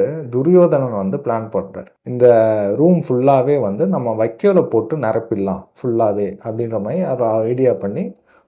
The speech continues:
ஒரு மூட்டை வைக்கோலை எடுத்துட்டு வர சொல்றாரு. மாட்டு வண்டியில ஒரு முதல் லோடு வந்து இறங்குது. வந்து இறங்குன உடனே ஃபுல்லாத்தையும் எடுத்துட்டு போய் ரொப்புறார். கொஞ்சம் கேப் இருக்கு. So, ரெண்டாவது லோடு வர சொல்றாரு. le-, ரெண்டாவது லோடும் வந்து இறங்குன உடனே அதையும் ஃபுல்லா ரொப்பிடுறார்.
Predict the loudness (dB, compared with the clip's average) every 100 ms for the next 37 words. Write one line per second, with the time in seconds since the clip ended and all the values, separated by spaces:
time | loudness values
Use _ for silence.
0 | _ -2 0 0 4 6 6 6 2 -2
1 | 0 2 4 4 2 -2 -2 -4 -4 -4
2 | -6 -6 -6 -6 -6 -6 -4 -4 -4 0
3 | 0 0 0 0 2 4 4 2 0 -2
4 | -2 -2 -2 -4 -8 -12 -20 _ _ _
5 | _ -2 0 0 2 2 2 0 -2 -2
6 | -4 -6 -8 -4 0 0 0 -4 -4 -6
7 | -4 -4 -4 -4 -6 -8 -16 _ -10 -8
8 | -4 -4 -4 -8 -14 -16 -20 _ -6 -2
9 | 0 4 4 4 4 2 2 2 2 0
10 | 0 -2 -2 -4 -4 -6 -8 _ _ _
11 | _ -6 0 0 0 -2 2 2 2 2
12 | 2 2 -2 -4 -2 -2 -4 -6 -6 -6
13 | -6 -10 -6 -4 -2 -2 -4 -2 -2 -2
14 | -6 -8 -8 -14